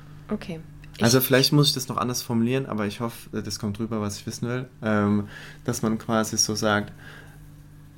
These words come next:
Speaker 2: ähm, so dieses
Speaker 1: Was das meiste Interesse geweckt hat be-,
Speaker 2: Genau.
Speaker 1: beim ersten Hören.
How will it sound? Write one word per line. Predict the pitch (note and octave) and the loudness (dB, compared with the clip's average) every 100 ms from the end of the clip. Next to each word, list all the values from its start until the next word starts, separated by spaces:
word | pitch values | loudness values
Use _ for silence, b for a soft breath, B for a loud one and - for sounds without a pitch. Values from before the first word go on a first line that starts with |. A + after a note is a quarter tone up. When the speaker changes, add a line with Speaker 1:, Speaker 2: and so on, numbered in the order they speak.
| - | 2
Speaker 2:
ähm, | A2 A2 G#2+ G#2+ - - - - - - - | 4 4 2 0 -6 -16 -20 -20 -18 -18 -4
so | - A2+ | 0 2
dieses | A2 A2+ G#2+ G#2 G2+ - - - | 4 4 6 4 4 0 -2 0
Speaker 1:
Was | G3 | 0
das | G#3 | 0
meiste | F#3 F#3 F#3 - | 2 0 0 -4
Interesse | F3+ G3+ G3 F3+ | -2 0 0 -2
geweckt | E3+ E3 - - | -4 -6 -10 -12
hat | E3 | -10
be-, | - | -2
Speaker 2:
Genau. | - C#3+ G#2+ G2 - | 4 6 6 0 -6
Speaker 1:
beim | F3 | -6
ersten | - - E3+ | -6 -6 -6
Hören. | E3 D3+ | -6 -8